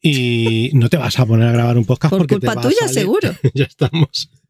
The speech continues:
Speaker 1: No te vas a poner a grabar un podcast, ¿no? Porque se va, es, o sea, es que nos ha pasado incluso estando grabando algunos episodios que nos hemos enfadado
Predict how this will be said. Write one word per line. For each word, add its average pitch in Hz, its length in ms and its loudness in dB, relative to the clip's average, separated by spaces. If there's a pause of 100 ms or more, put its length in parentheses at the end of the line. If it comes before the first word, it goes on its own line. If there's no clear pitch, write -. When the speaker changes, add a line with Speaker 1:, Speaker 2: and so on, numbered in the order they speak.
(580)
Speaker 1:
No 151 180 2
te 196 80 -2
vas 120 200 -4
a 123 80 0
poner 120 200 0
a 117 40 0
grabar 120 320 0
un 117 100 0
podcast, 110 480 -2
¿no? 143 160 2
Porque 143 220 -2
se 117 140 -2
va, 135 300 -2 (100)
es, 143 280 -2
o 156 440 -2
sea, 143 160 2
es 123 80 -2
que - 100 0
nos 147 180 0
ha 151 80 -2
pasado 180 280 0
incluso 147 380 2
estando 160 460 -2
grabando 156 580 2
algunos 160 380 4
episodios 165 460 2
que 156 100 0
nos 131 180 2
hemos 196 200 0
enfadado 127 520 2